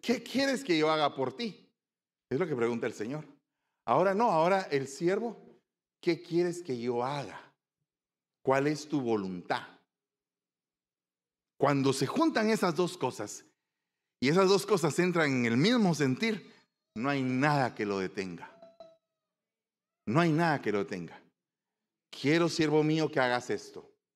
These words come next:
Y yo quiero, Padre, que tú hagas esto". En cuando entra eso, no hay nada que lo detenga. Porque está la voluntad del siervo de servir a Dios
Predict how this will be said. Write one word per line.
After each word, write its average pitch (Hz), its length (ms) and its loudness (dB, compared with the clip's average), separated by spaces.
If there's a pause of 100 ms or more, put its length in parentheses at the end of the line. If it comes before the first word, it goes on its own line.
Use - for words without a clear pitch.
(720)
Y 110 100 -8
yo 139 240 0
quiero, 147 340 0
Padre, 139 320 0
que 107 140 -6
tú 110 160 -4
hagas 95 300 -6
esto". - 280 -20 (2000)
En 107 180 -2
cuando 95 300 -4
entra 190 320 2
eso, - 240 -6 (680)
no 95 140 -4
hay 110 100 -2
nada 104 320 -4
que 98 100 -6
lo 85 140 -4
detenga. 90 400 -8 (1080)
Porque 110 260 -2
está 160 280 2
la 208 140 4
voluntad 131 560 0
del 175 180 2
siervo 190 540 -2
de 117 120 -2
servir 120 360 -4
a 160 100 0
Dios 196 480 -2